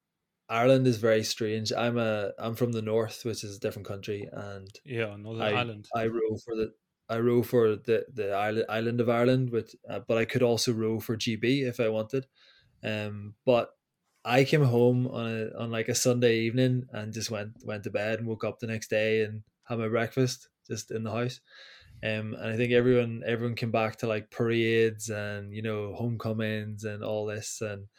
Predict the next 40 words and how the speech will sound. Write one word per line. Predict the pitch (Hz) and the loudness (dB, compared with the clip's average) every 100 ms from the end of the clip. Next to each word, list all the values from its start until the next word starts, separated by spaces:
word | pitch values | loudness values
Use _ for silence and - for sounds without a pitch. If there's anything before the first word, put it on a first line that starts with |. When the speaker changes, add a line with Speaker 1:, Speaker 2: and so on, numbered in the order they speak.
| - - _ _ - | -20 -20 _ _ -6
Speaker 1:
um, | 107 104 101 101 - _ | -6 -6 -10 -16 -20 _
where | 113 113 | -2 2
I, | 117 117 - | 2 0 -4
the | - | -4
town | - 127 139 | 2 4 6
that | 131 | 6
I'm | 117 120 | 4 2
from, | 123 117 120 | 0 0 0
you | 113 | -2
don't, | 117 117 - | -4 -4 -8
you | 113 110 | -6 -2
wouldn't | 117 117 | -2 -2
put | 117 113 | -4 -2
an | 107 | -2
Irish | 98 110 | -2 -4
flag | - 120 113 117 | -2 -2 0 -2
up | 110 | -2
in. | 131 120 - _ _ _ _ _ _ - | -2 -2 -6 _ _ _ _ _ _ -14
Like, | 123 127 | -8 0
you | 123 | 4
just, | 131 127 120 | 4 4 4
Speaker 2:
Oh, | |
Speaker 1:
it | 113 110 | 2 0
Speaker 2:
yeah, | 117 | 0
Speaker 1:
wouldn't, | 117 113 | 2 -2
Speaker 2:
I | 113 | -6
can | 123 120 | -10 -10
imagine. | 113 117 113 104 101 _ - - - | -4 -4 -4 -8 -14 _ -20 -20 -18
It | 110 | -12
must | 113 - | -12 -4
be | 120 | 0
Speaker 1:
it | |
Speaker 2:
quite | 127 123 | 2 2
Speaker 1:
would, | - | 2
it | 120 | 0
Speaker 2:
tough | 120 | 0
Speaker 1:
would | 120 | -2
Speaker 2:
there. | 101 | -2
Speaker 1:
be, | 113 113 110 | -2 -2 -2
uh, | 107 | -2